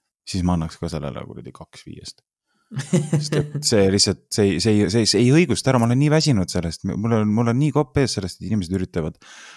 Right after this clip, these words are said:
Speaker 1: pikkade mõttetute kaadritega vabandada välja mingisugust kunstlikku sisemise ängi edasiandmist. Kaua sa seda teed? No mis mõttes? See ei, see ei käi niimoodi, noh.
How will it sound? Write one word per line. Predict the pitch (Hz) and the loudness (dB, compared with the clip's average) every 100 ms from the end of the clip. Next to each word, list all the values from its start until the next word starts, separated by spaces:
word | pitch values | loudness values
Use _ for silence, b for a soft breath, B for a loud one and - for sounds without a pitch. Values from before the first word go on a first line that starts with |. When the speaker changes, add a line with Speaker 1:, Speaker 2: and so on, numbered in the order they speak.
| B _ | B _
Speaker 1:
pikkade | 135 - 101 87 | -8 -2 -2 0
mõttetute | 95 131 101 - - - | 0 0 -2 -4 -10 -4
kaadritega | 104 107 85 - 78 82 | 0 2 0 -6 -6 -2
vabandada | 98 92 85 87 | -2 -2 -2 -2
välja | 95 90 | 0 0
mingisugust | 85 92 82 - - - | -2 -4 -4 -10 -18 -4
kunstlikku | 107 113 - 90 - - 85 80 | 0 0 0 -4 -6 -4 -4 -2
sisemise | - 117 107 85 90 | -2 2 2 0 0
ängi | 98 110 87 | 2 2 0
edasiandmist. | 87 85 90 87 - | -2 -2 -2 -4 -2
Kaua | 123 127 98 | 0 2 2
sa | 85 | 0
seda | 85 87 | -4 -2
teed? | 90 95 87 | 0 0 0
No | 90 | 0
mis | 120 - | 0 0
mõttes? | 110 - - - | -2 -4 -8 -2
See | - 104 | 0 0
ei, | 92 | 0
see | 98 | -2
ei | 98 | 0
käi | 120 127 | 2 2
niimoodi, | 95 113 92 82 82 | 4 2 0 -2 -8
noh. | 82 | -10